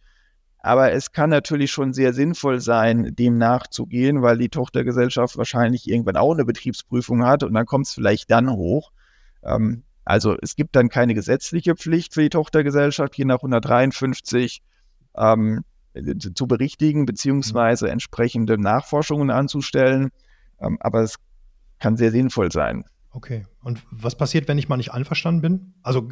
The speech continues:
Speaker 3: kann man zum Beispiel Einspruch gegen offizielle, äh, eine offizielle Feststellung, ähm, erheben? Oder wie ist dann da der Vorgang?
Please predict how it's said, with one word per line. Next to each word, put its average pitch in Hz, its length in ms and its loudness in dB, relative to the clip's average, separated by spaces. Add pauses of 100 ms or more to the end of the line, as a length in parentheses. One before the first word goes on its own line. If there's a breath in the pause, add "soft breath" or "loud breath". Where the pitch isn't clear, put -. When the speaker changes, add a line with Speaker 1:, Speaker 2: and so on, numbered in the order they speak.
(120)
Speaker 3:
kann 139 140 -2
man 135 80 -2
zum 147 100 -6
Beispiel 135 180 -4
Einspruch 151 420 -2
gegen 170 180 -2
offizielle, 160 640 -2
äh, 143 260 -8
eine 147 180 -6
offizielle 151 460 -4
Feststellung, 165 500 -2 (140)
ähm, 147 200 -2
erheben? 143 440 0
Oder 131 260 0 (240 loud breath)
wie 131 80 0
ist 139 100 -2
dann 165 120 0
da 147 80 0
der 139 120 0
Vorgang? 190 540 -4